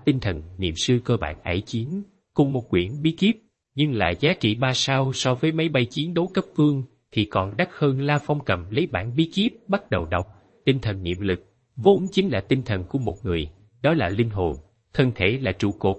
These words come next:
của tinh thần. Việc cho tinh thần niệm lực chỉ có trong thân thể con người bồi dưỡng từ từ cường đại lên. Nguyên nhân chính là vì thân thể cùng tinh thần niệm lực có quan hệ đặc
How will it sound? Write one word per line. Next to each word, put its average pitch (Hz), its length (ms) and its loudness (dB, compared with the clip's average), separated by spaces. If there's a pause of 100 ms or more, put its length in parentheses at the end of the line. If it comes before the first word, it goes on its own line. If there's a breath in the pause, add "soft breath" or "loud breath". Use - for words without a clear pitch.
của 113 120 0
tinh 143 220 0
thần. 90 180 0 (400)
Việc 113 160 0
cho 104 120 2 (180)
tinh 175 140 8
thần 120 220 2
niệm 110 180 0
lực 101 260 0 (220)
chỉ 135 160 2
có 147 360 0
trong 139 180 0
thân 139 240 -2
thể 110 320 0 (120)
con 147 180 0
người 95 220 2
bồi 92 320 2
dưỡng - 320 0
từ 85 160 0
từ 82 320 -4
cường 78 240 -4
đại 78 200 -2
lên. 110 220 0 (400)
Nguyên 127 220 4
nhân 123 340 0
chính 175 180 0
là 107 200 -2
vì 90 160 0
thân 143 240 -2
thể 87 340 -2
cùng 110 240 0
tinh 156 160 4
thần 98 240 -4
niệm 90 200 -4
lực 90 400 -4
có 143 180 -4
quan 127 200 2
hệ 104 120 0
đặc 107 200 -4